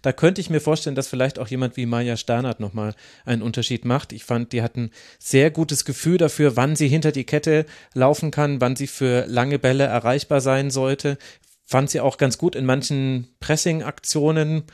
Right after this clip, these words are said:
Hat jetzt nicht immer geklappt, aber <laughs> es gegen die Bayern auch nicht so einfach. Aber ich hab zumindest aus den ersten beiden Spielen ein gutes Gefühl für Werder Bremen, also eben aus Sicht, äh, der Bremerinnen, dass so manches Problem aus der Vorsaison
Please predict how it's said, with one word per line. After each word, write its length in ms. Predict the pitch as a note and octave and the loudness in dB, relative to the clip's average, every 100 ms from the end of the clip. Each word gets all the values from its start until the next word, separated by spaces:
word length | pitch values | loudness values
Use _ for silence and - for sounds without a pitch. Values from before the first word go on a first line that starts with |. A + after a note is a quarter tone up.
| - _ | -20 _
Hat 160 | - - | -10 -8
jetzt 100 | - | -8
nicht 140 | A2 | -6
immer 180 | B2 C3 | 0 0
geklappt, 380 | A#2 - C#3+ C#3 | 0 2 2 4
aber 100 | B2 | 2
<laughs> 60 | G#2+ | 2
es 140 | - | 0
gegen 160 | C3+ A#2+ | -2 -2
die 80 | |
Bayern 220 | A#2 A#2+ B2 | 0 0 0
auch 100 | A#2+ | -2
nicht 200 | B2+ - | -2 -4
so 140 | B2 | -4
einfach. 380 | A#2 C#3 C#3+ - | -4 -6 -8 -8
Aber 260 | A#2+ A#2+ A2+ - - - | -4 -2 -4 -12 -20 -20
ich 160 | C3 C#3+ | -4 -2
hab 180 | - - | -2 -6
zumindest 340 | - D#3 F#3 - | 0 2 2 0
aus 120 | - | -2
den 120 | C#3+ | 0
ersten 300 | C#3 F3 F#3 | 2 2 2
beiden 180 | D3 C#3+ | 2 0
Spielen 420 | - D3 C#3+ C3 - | -2 -2 -2 -2 -8
ein 120 | C3+ | -12
gutes 400 | - G3+ F3+ B2 | -4 0 2 0
Gefühl 460 | - A#2 B2 A#2 A2 - - - | -2 -8 -4 0 0 -2 -18 -20
für 560 | _ - B2 B2 C2+ A2+ | _ -2 2 2 2 2
Werder 240 | A2+ A#2+ | 2 4
Bremen, 300 | A#2 A#2+ B2+ | 2 2 0
also 180 | C3+ A#2+ | 0 -4
eben 140 | A#2 A#2 | -4 0
aus 180 | A#2+ | 2
Sicht, 220 | - E3 - | 4 2 0
äh, 140 | B2+ | 0
der 160 | A#2+ G#2+ | 2 2
Bremerinnen, 720 | - A2+ A2+ A2 A#2 B2 B2 | 0 0 2 2 2 0 0
dass 260 | A2+ - | 0 0
so 140 | - A2+ | 0 2
manches 340 | A#2+ B2 C3 | 2 2 -2
Problem 360 | - G#2+ A2+ A#2 | -4 -2 -2 -2
aus 160 | - | -4
der 100 | A2+ | -6
Vorsaison 560 | - A#2 A#2 A2 A2 G#2+ | -4 -2 -2 -2 0 0